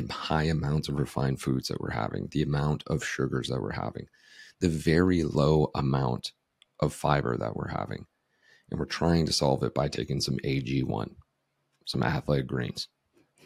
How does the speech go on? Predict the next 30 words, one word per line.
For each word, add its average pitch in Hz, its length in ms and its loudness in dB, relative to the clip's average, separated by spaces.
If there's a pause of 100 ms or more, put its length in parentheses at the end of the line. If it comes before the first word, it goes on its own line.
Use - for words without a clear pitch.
(340)
Okay? - 300 2 (300)
We're - 100 2
trying 82 240 2
to 78 80 2
solve 73 280 2
it 65 80 -2
by 69 160 2
being 62 260 -2
able 64 240 0
to - 60 -4
ha-, - 40 -4 (180)
ta-, 71 240 0 (140)
take - 240 -6
two 69 160 -2
scoops - 340 -4
of - 60 -10
collagen. - 460 -2 (1200)
Y'all, 69 340 4
if - 180 -4
you're 80 300 6
at 78 160 2
that - 340 -4
point 73 320 -2
right 80 200 -2
now, 98 280 0 (720)
please 104 240 4
book - 200 0
a - 40 -2
clarity 67 340 0
call - 320 -2